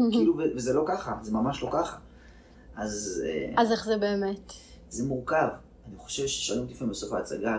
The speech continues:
Speaker 2: כאילו, מה גרם לך עם כל ה-, עם הנתונים ה-, ה-, אולי הלא...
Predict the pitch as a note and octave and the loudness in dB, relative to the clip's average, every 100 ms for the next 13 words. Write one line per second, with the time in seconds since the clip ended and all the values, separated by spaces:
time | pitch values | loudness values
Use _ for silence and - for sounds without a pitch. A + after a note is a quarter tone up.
0 | - D#2 F#2 A2+ G#2+ F#2+ G#2 A2 F#2+ - | -2 -8 -4 -2 0 0 0 -2 -4 -10
1 | F2 - G2+ F#2+ - - - - - - | -12 -8 -6 -6 -8 -10 -14 -20 -20 -20
2 | - - - F#2 F#2 F#2 F#2+ G#2 A#2+ A2 | -20 -20 -14 -10 -8 -8 -4 0 2 0
3 | F#2+ F#2 - - - - - - - - | -2 -8 -10 -14 -16 -20 -20 -20 -20 -20
4 | - - - - - - - - - - | -20 -20 -20 -20 -20 -20 -20 -20 -16 -16
5 | - - G#2 G#2 G2 A2+ B2 A#2 G#2+ G2+ | -16 -6 -2 0 2 2 2 0 0 -4